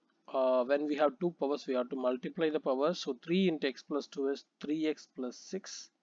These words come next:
and this side will be three power x. When base is same, power should be same, so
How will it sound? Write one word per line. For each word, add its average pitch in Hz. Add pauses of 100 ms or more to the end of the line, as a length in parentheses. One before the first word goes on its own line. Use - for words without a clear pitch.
(600)
and 131
this 143
side 151
will 131
be 127
three 127 (260)
power 123
x. - (520)
When 143
base 185
is 180
same, 160
power 151
should 139
be 131
same, 147
so 127